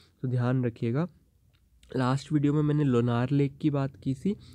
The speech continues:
इस वीडियो में लोकतक लेक है। So, Manipur is famous for लोकतक लेक। नेक्स्ट क्वेश्चन, "The southernmost point of Indian territory is।"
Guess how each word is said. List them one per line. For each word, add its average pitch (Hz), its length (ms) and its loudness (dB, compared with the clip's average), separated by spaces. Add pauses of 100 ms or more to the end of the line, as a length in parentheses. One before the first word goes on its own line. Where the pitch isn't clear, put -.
(140)
इस 143 160 -4
वीडियो 135 240 2
में 165 100 2
लोकतक 123 520 0
लेक 104 280 -4
है। 101 140 -6 (320)
So, - 80 -2
Manipur 139 500 2
is 143 120 0
famous 113 340 -4 (160)
for 226 100 -2 (320)
लोकतक 117 420 -4 (380)
लेक। 107 340 -8 (480)
नेक्स्ट 160 240 0
क्वेश्चन, 151 320 -2 (600)
"The 170 240 0
southernmost 190 600 4
point 156 400 2
of 165 160 2
Indian 147 400 0
territory 127 640 0
is।" 98 100 -8